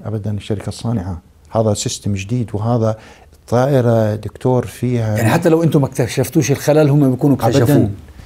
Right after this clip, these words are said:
Speaker 1: إذا السويتش، إذا بتغيره عندهم، خصوصًا الطائرات الجديدة اللي، اللي ص-، صنعت حديثًا بعد احداعش سبتمبر،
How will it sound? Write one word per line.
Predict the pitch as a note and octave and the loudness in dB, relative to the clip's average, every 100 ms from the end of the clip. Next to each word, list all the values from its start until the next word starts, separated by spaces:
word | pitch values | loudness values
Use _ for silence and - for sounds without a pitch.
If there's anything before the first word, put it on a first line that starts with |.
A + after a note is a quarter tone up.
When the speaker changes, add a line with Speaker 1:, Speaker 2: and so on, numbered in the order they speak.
| - _ - - | -20 _ -14 0
Speaker 1:
إذا | G3 E3+ F#3 F#3 F#3 - - - | 2 6 6 6 2 -2 -4 -2
السويتش، | C#3 - C#3+ F3 F3 - | -2 -4 2 2 2 -6
إذا | - C3 | -2 0
بتغيره | B2+ A#2+ D3 D#3 D#3+ D#3+ - - - | 0 2 4 4 4 0 -6 -10 -2
عندهم، | A2+ F#2+ G2+ G#2+ - - _ _ - - _ - - - - _ - - _ - - - | -2 -2 -6 -8 -12 -20 _ _ -20 -20 _ -20 -20 -20 -20 _ -20 -20 _ -20 -20 -20
خصوصًا | - - G#2+ A2 | -16 -10 -4 -4
الطائرات | G2+ A2+ G#2+ G#2 G#2 G2 | -2 -4 -2 -2 -2 -4
الجديدة | G2 F#2+ A2 G2+ F2 - - - - - - F#2+ | -12 -8 -8 -8 -14 -18 -20 -20 -20 -20 -18 -12
اللي، | F#2+ G2 | -8 -8
اللي | G2 F#2+ G#2 | -8 -10 -12
ص-، | - - | -14 -12
صنعت | - B2+ A2+ G#2 - | -2 0 2 0 -6
حديثًا | - - B2 A#2+ B2 A#2+ A#2 A#2 - | -8 -2 0 0 0 0 0 0 -4
بعد | A2+ A2 A2+ G#2 | -4 -2 -2 -2
احداعش | G2+ A2 G2+ - | -2 -2 -2 -6
سبتمبر، | - - G#2+ G2 F#2 | -12 -6 -4 -4 -6